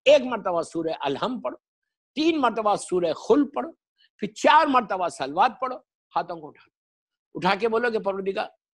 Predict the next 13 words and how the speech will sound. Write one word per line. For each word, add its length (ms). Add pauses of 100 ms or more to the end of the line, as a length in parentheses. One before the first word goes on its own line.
(280)
मेरे 160
मौला 240
इमाम 260
जाफर 360
सादिक 380
अलैहिस्सलाम, 500
ये 100 (180)
आपकी 380
बारगाह 440
में 140
ये 140
गिफ्ट 400
है, 100